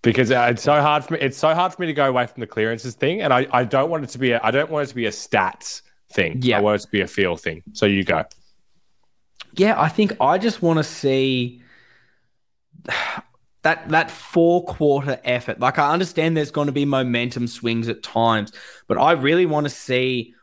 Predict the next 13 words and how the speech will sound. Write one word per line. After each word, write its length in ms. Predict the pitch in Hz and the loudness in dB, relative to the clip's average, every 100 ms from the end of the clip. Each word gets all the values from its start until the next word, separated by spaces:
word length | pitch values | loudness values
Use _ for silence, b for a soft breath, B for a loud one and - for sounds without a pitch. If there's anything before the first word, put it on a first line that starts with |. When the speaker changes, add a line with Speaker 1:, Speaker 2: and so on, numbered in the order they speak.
| b | b
Speaker 2:
on 100 | 123 | -4
the 60 | 127 | -2
stats 480 | 123 - 143 147 - | -4 -2 0 0 -2
and 100 | 143 | -2
on 140 | 135 - | -2 -2
everything 680 | 131 123 127 120 117 110 110 | -2 0 -2 0 -2 -2 -2
that 280 | 113 107 - _ _ _ - | -2 -2 -8 _ _ _ -4
we 280 | 135 160 | 0 2
have 280 | 156 165 147 | 2 0 0
been 220 | 147 151 | 0 0
the 60 | 143 | 0
better 260 | 123 131 127 | 0 0 -2
side 600 | - 123 113 113 110 | -2 0 0 0 -2